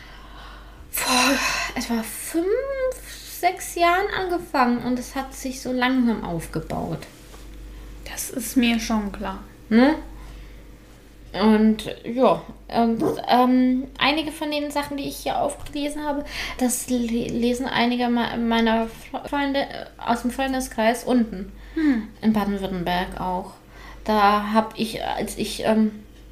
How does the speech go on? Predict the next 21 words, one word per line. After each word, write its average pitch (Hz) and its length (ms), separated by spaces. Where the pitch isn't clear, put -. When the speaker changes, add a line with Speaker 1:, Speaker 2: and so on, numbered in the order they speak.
Speaker 1:
letztes 226 920
Jahr 233 560
mit 233 300
denen, 220 300
ähm, 220 400
gegrillt 370 360
habe, 220 360
Speaker 2:
Mhm. 262 280
Speaker 1:
als 214 160
es 226 80
auch 214 180
von, 214 220
von 208 180
der - 280
Inzidenz, 214 640
äh, 214 160
und 196 220
so 208 100
möglich 247 440
war, 208 260
ne? 254 260